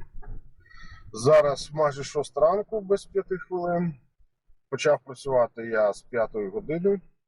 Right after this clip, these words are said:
Е, і мені повезло, я з ефіру взяв одразу замовлення, встиг.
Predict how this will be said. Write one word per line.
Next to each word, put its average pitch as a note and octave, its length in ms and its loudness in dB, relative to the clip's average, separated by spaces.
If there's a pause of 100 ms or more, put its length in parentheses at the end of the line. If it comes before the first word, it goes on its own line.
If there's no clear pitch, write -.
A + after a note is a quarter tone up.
(800)
Е, A#2 320 0
і D#3 420 -2 (880)
мені B2 680 0
повезло, D#3 760 0
я D3 240 0
з A2+ 100 -10
ефіру E3 840 -2 (100)
взяв B2 420 2
одразу G#2 840 -2
замовлення, E3+ 680 -4
встиг. - 600 -10